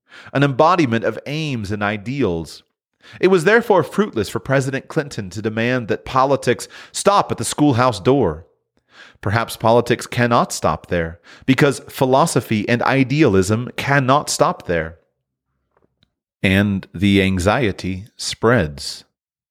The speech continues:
With each new bit of bad news issued from think tanks and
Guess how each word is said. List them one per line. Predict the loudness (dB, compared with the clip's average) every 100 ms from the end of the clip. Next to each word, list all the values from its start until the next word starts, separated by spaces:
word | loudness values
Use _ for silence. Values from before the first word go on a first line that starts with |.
| _ -20 -6 0
With | 2 2
each | 0 0 -6 -8 -4
new | 0 2
bit | 2 2 0 -4 -20 -8
of | -6 -6 -8 -2
bad | 0 2 0 2
news | 4 4 2 0 0
issued | 0 2 0 0
from | -2 -2 -2
think | -4 -4 -4 -8
tanks | -4 -4 -6 -14 -10
and | -8 -8 -10